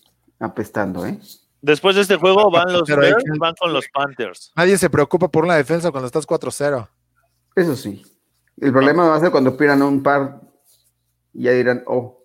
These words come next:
Speaker 1: Dios, ¿qué pasa?". Pero bueno, estamos hablando de los Bears y de su calendario.
Speaker 3: ¿Qué más
Speaker 2: Ahí
Speaker 3: traen
Speaker 2: va.
Speaker 3: los Bears ahí? A ver.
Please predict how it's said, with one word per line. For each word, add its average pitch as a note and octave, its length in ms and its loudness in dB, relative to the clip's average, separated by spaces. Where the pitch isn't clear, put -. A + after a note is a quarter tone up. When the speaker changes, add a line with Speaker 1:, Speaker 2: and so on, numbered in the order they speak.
Speaker 1:
Dios, A#2+ 420 -4
¿qué C#3 80 -4
pasa?". - 380 -4
Pero F3 120 4
bueno, F3+ 260 4
estamos C#4 300 -2
hablando F#3+ 260 2
de D3+ 80 6
los C3 180 2
Bears E3 240 2
y D#3 60 0
de B2 300 -4
su C3+ 140 -10
calendario. A#2 580 -4
Speaker 3:
¿Qué F#3 100 -2
más G#3 100 2
Speaker 2:
Ahí G3 40 0
Speaker 3:
traen G3 160 0
Speaker 2:
va. F#3 40 -4
Speaker 3:
los D#3 120 -2
Bears C#3 240 -4
ahí? A2 180 -6
A G#2 80 -12
ver. G#2+ 240 -10